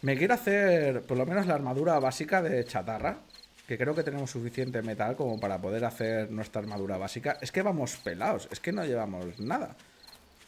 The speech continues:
Es que vamos, daros cuenta que vamos a pelo. O sea, excepto una chaquetita y tal, es que no llevamos nada más.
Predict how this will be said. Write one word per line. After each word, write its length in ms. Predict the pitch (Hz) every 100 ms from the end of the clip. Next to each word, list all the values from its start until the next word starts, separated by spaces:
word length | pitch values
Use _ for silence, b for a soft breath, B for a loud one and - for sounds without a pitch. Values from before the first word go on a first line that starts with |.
| _ _ - -
Es 120 | -
que 100 | -
vamos, 380 | 220 139 120 - - - -
daros 300 | 120 131 190
cuenta 380 | - 143 202 269
que 120 | 180
vamos 260 | 113 185 -
a 100 | -
pelo. 260 | 170 240 -
O 1120 | - - - - - - - - - _ _
sea, 480 | - 104 95 95 92
excepto 300 | 101 104 107
una 160 | 123 165
chaquetita 600 | 180 156 151 156 151 143
y 60 |
tal, 300 | 143 277 392 440 - - - - _ -
es 80 | -
que 120 | 196
no 60 | 147
llevamos 260 | 110 104
nada 220 | 98 95
más. 220 | 117 320